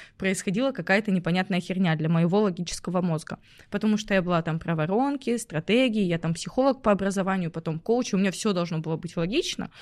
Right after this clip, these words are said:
ну, и обосновано как бы максимально. А там тренинг, на нем сто человек. И там, а, в чем был смысл? Тебе нужно было делать какие-то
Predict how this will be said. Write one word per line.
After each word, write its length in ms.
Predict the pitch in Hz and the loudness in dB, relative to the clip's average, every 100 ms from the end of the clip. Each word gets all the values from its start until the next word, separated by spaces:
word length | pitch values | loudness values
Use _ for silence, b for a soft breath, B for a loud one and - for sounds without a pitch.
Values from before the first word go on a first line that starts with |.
| B - | B 4
ну, 140 | 233 | 6
и 120 | - | 6
обосновано 720 | 220 214 285 - 294 170 160 165 | 4 4 2 2 2 2 0 -2
как 240 | 175 190 | -2 -2
бы 160 | 180 - | -2 0
максимально. 800 | 208 233 - 262 196 170 165 156 | 2 2 2 2 4 2 0 -2
А 80 | 180 | -4
там 200 | 170 359 | 0 0
тренинг, 540 | 359 214 160 160 226 - B B B | 0 -2 0 -2 -8 -12 B B B
на 80 | 180 | 0
нем 160 | 196 269 | 0 0
сто 220 | - 240 | -2 -2
человек. 580 | - 208 196 165 - - B B B B B - | -2 -2 -2 -2 -6 -14 B B B B B -2
И 340 | 247 269 240 - - | 2 4 2 0 0
там, 260 | 262 247 - | 2 0 -4
а, 300 | 208 202 196 | 0 2 2
в 60 | 180 | 0
чем 180 | 269 240 | 0 0
был 100 | 226 | 0
смысл? 380 | - 196 180 170 | -2 -2 -2 -4
Тебе 240 | 214 240 | 0 2
нужно 260 | 262 240 220 | 2 2 0
было 220 | 233 226 | 0 0
делать 340 | 214 466 349 | 0 -2 -2
какие-то 720 | - - 247 247 - 220 202 | -4 -6 -2 -2 2 2 2